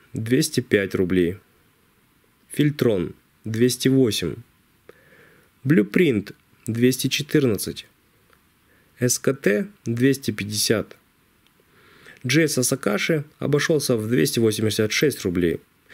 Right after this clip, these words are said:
ВИК, триста. Мале, триста три.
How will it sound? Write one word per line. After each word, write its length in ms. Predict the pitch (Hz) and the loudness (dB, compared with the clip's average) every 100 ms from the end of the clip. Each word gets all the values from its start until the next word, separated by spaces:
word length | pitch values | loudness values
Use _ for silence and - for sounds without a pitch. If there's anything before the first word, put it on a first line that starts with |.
| - - - - | -20 -20 -14 -2
ВИК, 420 | 139 165 - - _ - | 0 0 -2 -18 _ -12
триста. 520 | - 127 - 87 - _ _ _ _ _ _ - | -2 -2 -2 -6 -6 _ _ _ _ _ _ -8
Мале, 420 | 113 120 156 110 | -4 0 0 -2
триста 500 | - - 117 - 117 | -2 -2 -2 -2 -4
три. 380 | - 123 107 | -2 0 0